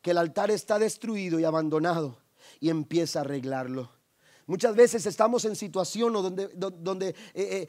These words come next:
nos urge que Dios responda. Nos urge que Dios haga algo. Sabemos que Dios puede darnos la respuesta. Sabemos que Dios, aleluya, lo que Dios ha hecho con nosotros, lo que Dios puede hacer con nosotros.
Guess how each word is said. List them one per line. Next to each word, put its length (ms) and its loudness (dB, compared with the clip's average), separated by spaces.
nos 320 -2
urge 560 2
que 140 -2
Dios 280 -2
responda. 800 -6
Nos 300 2
urge 520 6
que 120 2
Dios 320 0
haga 300 2
algo. 540 0
Sabemos 640 6
que 140 6
Dios 240 2
puede 240 2
darnos 400 6
la 80 4
respuesta. 960 2
Sabemos 640 4
que 140 4
Dios, 540 6
aleluya, 480 8
lo 140 10
que 120 0
Dios 240 2
ha 140 6
hecho 300 4
con 180 4
nosotros, 560 6
lo 120 8
que 140 0
Dios 160 2
puede 240 0
hacer 440 4
con 220 2
nosotros. 720 0